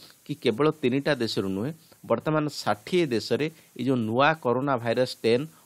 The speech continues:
ଅଲରେଡ଼ି ବ୍ୟାପି ସାରିଲାଣି। ତେଣୁ ଆକୁ ବି ଆକ୍ଚୁଆଲି ପୁ-, ଅ, ଯୋଉ ପୂର୍ବରୁ ଆମେ କହୁଥିଲେ କି ୟୁ କେ ରୁ ଯୋଉ ଫ୍ଲାଇଟ୍ ଆସୁଛି ତାକୁ ବନ୍ଦ କରିଦେବା,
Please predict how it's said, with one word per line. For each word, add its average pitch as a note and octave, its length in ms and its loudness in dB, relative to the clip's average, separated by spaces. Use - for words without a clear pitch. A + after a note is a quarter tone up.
ଅଲରେଡ଼ି A#2+ 320 2
ବ୍ୟାପି G#2 420 0
ସାରିଲାଣି। D#2 380 -8
ତେଣୁ F3 220 0
ଆକୁ F#3 360 0
ବି F3+ 200 -2
ଆକ୍ଚୁଆଲି D3 400 -2
ପୁ-, A#2+ 240 -4
ଅ, G2+ 260 4
ଯୋଉ B2 140 0
ପୂର୍ବରୁ B2+ 380 0
ଆମେ B2+ 160 4
କହୁଥିଲେ A#2 360 -2
କି A#2+ 220 -6
ୟୁ A#2+ 140 2
କେ D3 160 0
ରୁ C#3 100 6
ଯୋଉ B2+ 180 2
ଫ୍ଲାଇଟ୍ A#2+ 380 2
ଆସୁଛି A2+ 220 0
ତାକୁ G#2 220 0
ବନ୍ଦ A2+ 240 2
କରିଦେବା, A2 400 0